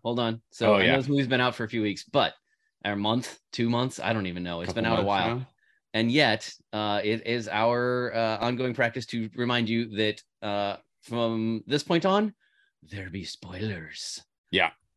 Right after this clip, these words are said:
Speaker 1: That, uh,
Speaker 2: Yeah.
Speaker 1: we are not attempting to, we, <laughs> to not spoil that. We're just gonna talk about the whole thing. So if you haven't seen the movie and you don't want it spoiled, please press pause and come back after you've seen it.
Speaker 2: Yeah. And this is gonna be a longer episode.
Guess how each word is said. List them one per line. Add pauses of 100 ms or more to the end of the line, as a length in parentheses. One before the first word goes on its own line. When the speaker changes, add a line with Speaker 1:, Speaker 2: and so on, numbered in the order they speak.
(120)
Speaker 1:
That,
uh,
Speaker 2:
Yeah.
Speaker 1:
we
are
not
attempting
to,
we,
<laughs>
to
not
spoil
that.
We're
just
gonna
talk
about
the
whole
thing. (260)
So
if
you
haven't
seen
the
movie
and
you
don't
want
it
spoiled, (260)
please
press
pause
and
come
back
after
you've
seen
it. (640)
Speaker 2:
Yeah.
And
this
is
gonna
be
a
longer
episode.